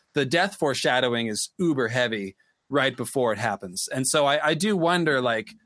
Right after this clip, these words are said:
think about A Dance with Dragons, okay? That was the one where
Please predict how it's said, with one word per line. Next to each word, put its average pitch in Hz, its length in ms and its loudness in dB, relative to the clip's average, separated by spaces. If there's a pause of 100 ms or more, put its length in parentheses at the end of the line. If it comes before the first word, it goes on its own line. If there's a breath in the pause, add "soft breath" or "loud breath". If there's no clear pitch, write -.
(920)
think 220 180 2
about 185 240 4
A 156 40 2
Dance 151 280 0
with 120 160 -6
Dragons, 113 460 -2
okay? 107 420 -4 (240 soft breath)
That 202 220 2
was 220 160 0
the 185 100 0
one 151 400 0
where 127 540 0